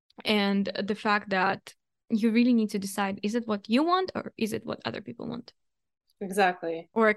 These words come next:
Speaker 2: And it
Speaker 1: expect
Speaker 2: is
Speaker 1: of you, not even want, expect from you.
Speaker 2: Yeah. And it's really hard too when, like,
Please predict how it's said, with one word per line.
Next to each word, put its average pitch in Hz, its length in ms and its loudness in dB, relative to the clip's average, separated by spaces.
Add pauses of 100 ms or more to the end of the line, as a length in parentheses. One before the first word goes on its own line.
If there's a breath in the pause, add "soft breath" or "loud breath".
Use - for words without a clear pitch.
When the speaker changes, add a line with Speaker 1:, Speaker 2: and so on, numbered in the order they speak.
Speaker 2:
And 208 120 4
it 202 100 8
Speaker 1:
expect - 0 -
Speaker 2:
is 220 160 8
Speaker 1:
of 196 120 0
you, 196 80 0
not 285 160 4
even 294 180 4
want, 202 200 2
expect - 480 -2
from - 200 -8
you. - 140 -10 (680)
Speaker 2:
Yeah. 175 380 0 (640)
And 196 140 4
it's 196 180 0
really 214 220 8
hard 175 320 2
too 175 260 -2
when, 165 200 -6
like, 147 280 -6